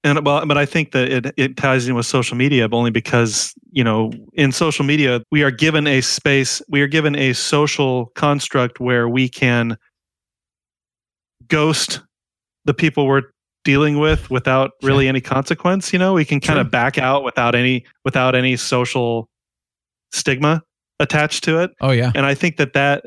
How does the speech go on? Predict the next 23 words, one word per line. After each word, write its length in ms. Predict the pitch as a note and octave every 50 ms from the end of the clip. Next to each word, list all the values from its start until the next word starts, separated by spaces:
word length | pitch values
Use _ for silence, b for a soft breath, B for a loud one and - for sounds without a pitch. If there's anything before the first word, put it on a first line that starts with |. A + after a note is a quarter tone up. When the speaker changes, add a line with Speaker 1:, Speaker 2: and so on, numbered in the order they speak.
| - C#3
Speaker 1:
paradigm 560 | - - D#3+ F#3+ G#3 E3 C3 A#2+ A#2 B2 B2+
that 180 | B2 B2 A#2+ C3
we're, 240 | B2+ B2+ A#2+ A#2 A2+ - _
that 180 | - C#3+ C#3+ C#3
we're 100 | C3+ A#2+
so, 200 | - - - C#3
we 120 | C#3 C3+
take 220 | B2+ - D3+ - -
for 100 | C3+ A#2
granted 460 | - A#2 A2+ C#3+ F3+ - E3+ C#3 A2+
now 200 | A#2+ A#2+ A#2 A#2
in 80 | A#2+
social 320 | - - C3 A2+ - - G#2+
media 420 | A2+ D3+ - C3+ B2 A2 A2+ A#2 - b b _ _ _ _ _ _ _ _ _ _ _ _ _ _ -
can 200 | - D3 B2+ A#2
carry 300 | - - C#3+ C3 B2+ C3+
over 320 | D3+ F3 C#3+ B2+ A#2+ B2
into 560 | C3 C3 B2+ B2+ B2 - - B2 A#2+ A#2+ A#2
the 80 | A#2 A#2
rest 240 | B2 B2 A2 - -
of 60 | A#2
our 100 | A2 A2
lives. 560 | B2 D3 F3+ F#3 C3+ G#2 G2+ G2+ - - -